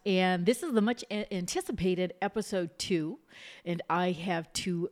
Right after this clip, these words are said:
very, very special guests with me today. Uh, my husband and co-founder of Tulum Strength Club, John Jack Barrett, and my mother,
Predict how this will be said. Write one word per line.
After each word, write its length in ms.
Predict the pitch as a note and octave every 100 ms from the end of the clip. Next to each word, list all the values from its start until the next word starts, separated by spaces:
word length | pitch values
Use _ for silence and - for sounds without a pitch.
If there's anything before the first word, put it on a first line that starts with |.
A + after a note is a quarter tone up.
| -
very, 640 | D#3+ D3 F3+ G3 G3+ G#3 E3+
very 500 | D3 D#3+ A3+ A#3 A3+
special 400 | - G3+ - F#3
guests 400 | F3 D#3+ - E3+
with 180 | D#3
me 120 | E3+ D#3+
today. 580 | - F3 A#3+ A#3 A#3 A#3 - - - -
Uh, 260 | F3+ E3 D#3+
my 180 | F3+ F3
husband 560 | - A#3+ G3+ F3+ A3 E4+ C#4 - -
and 300 | F3 D#3+ D#3+
co-founder 680 | F#3+ F#3+ G3+ F3 E3+ F3 E3+
of 280 | D#3+ D#3 D3 D#3 -
Tulum 320 | - D#3+ D#3+
Strength 320 | - D#3+ D3+
Club, 320 | - F3 G#3 C#4 - - - - _
John 260 | E3 F3 E3
Jack 240 | D#3+ D3+ -
Barrett, 640 | E3 D#3 D3 G#3 - - - - _
and 260 | F#3 F3+ F#3
my 100 | F#3+
mother, 600 | G#3+ E4 B3+ F#3 A3